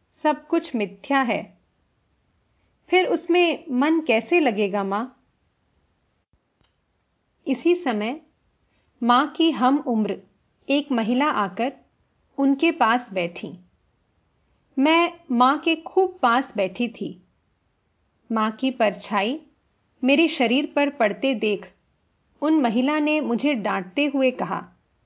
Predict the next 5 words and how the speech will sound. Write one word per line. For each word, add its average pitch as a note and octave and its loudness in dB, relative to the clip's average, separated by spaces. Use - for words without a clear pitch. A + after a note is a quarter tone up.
"तुम F4 4
कैसी D4 2
लड़की C4+ 2
हो A3 0
जी, A#3 -4